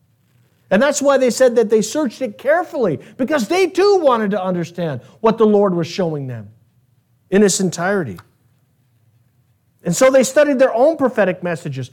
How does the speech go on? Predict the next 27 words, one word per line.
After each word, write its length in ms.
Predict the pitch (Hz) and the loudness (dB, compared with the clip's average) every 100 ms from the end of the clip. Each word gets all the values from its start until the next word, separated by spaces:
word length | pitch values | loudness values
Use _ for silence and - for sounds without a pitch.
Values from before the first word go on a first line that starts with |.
| - | -12
and 140 | - 254 | -2 0
they 80 | 262 | 0
studied 320 | 294 285 254 | 2 0 0
the 80 | 247 | -2
prophetic 440 | 247 220 277 247 | -2 -2 -2 0
messages 500 | 277 277 277 240 226 | -2 -2 -2 -4 -6
of 100 | 233 | -6
others 640 | 226 294 311 165 110 - - _ _ _ _ _ _ _ _ - | -2 0 2 0 -2 -10 -20 _ _ _ _ _ _ _ _ -10
to 120 | 175 | -6
understand 880 | 208 220 190 - 202 233 190 123 107 _ _ _ _ _ _ _ _ _ | 2 2 2 -4 -10 -6 -4 -6 -10 _ _ _ _ _ _ _ _ _
this 200 | 175 - | -6 -4
message 380 | 226 226 202 190 | -4 -4 -4 -4
of 100 | 156 | -6
salvation 800 | 208 180 208 277 - - 113 110 _ _ _ _ _ | -8 -8 -6 -6 -8 -10 -12 -14 _ _ _ _ _
that 120 | 185 | -6
was 140 | 190 175 | -2 -2
to 140 | 190 | -2
come 500 | - 185 214 127 98 - _ _ _ _ | -4 -4 -4 -4 -8 -14 _ _ _ _
in 140 | 170 156 | -6 -4
the 100 | 151 | -4
future. 420 | 190 180 101 98 _ _ _ - | -6 -8 -12 -20 _ _ _ -2
You 60 | 208 | 0
know, 60 | |
I 100 | 226 | 0
find 260 | 214 277 277 | 0 0 0
it 100 | 247 | 0
amazing 680 | 208 233 285 208 170 98 | 0 2 2 0 -2 -6